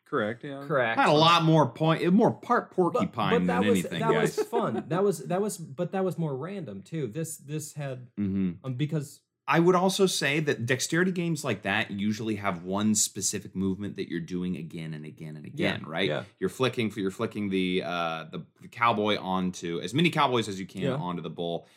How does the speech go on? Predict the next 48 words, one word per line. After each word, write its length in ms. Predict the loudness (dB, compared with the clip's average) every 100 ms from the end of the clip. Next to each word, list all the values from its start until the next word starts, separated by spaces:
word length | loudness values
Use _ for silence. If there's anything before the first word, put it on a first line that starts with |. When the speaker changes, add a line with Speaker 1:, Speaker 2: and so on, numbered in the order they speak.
| _
Speaker 3:
And 80 | -4
I 60 | -2
feel 140 | 2
like 140 | 2 0
it's 120 | -2
the 80 | -2
same 240 | 0 0
thing 120 | -2
with, 100 | -4 -4
like, 160 | -4
the, 200 | -2 -2 -4 _ _
the 60 | 0
Hot 280 | 4 4 2
Shots 300 | 0 0 0
basketball 760 | 0 0 0 0 0 0 2 2
game 580 | 0 -2 -2 -2 -2 -4
and, 180 | -2
Speaker 2:
Right. 220 | -2 -2 -4
Speaker 3:
um, 440 | -6 -4 -4 -8 -14 _ 0
most 380 | 6 6 6 0
of 60 |
the 80 | -2
dexterity 600 | -2 -4 0 0 0 -2
games 300 | -4 -4 -6
that 100 | -10 -6
I 140 | -6
can 200 | -4 -8
think 220 | -8 -8
of, 180 | -10 -10
you're 80 | -12
doing 520 | -6 -4 -2 -4 -6
one 220 | -2 0 2
repetitive 580 | 0 -2 -6 -4 -6 -4
action 440 | -4 -4 -10 -12 -12
over 320 | -16 -12 -10
and 80 | -8
over 300 | -8 -8 -12
again, 260 | -16 -20 _ _ _
which 120 | 2 2
is 120 | 2
what 200 | 2 4
sort 180 | 4 6
of 40 |
makes 300 | 6 4 -2
this 300 | 0 2 2
a 60 | -2
special 440 | -2 0 0 0
experience 600 | -2 -2 -4 0 0 -2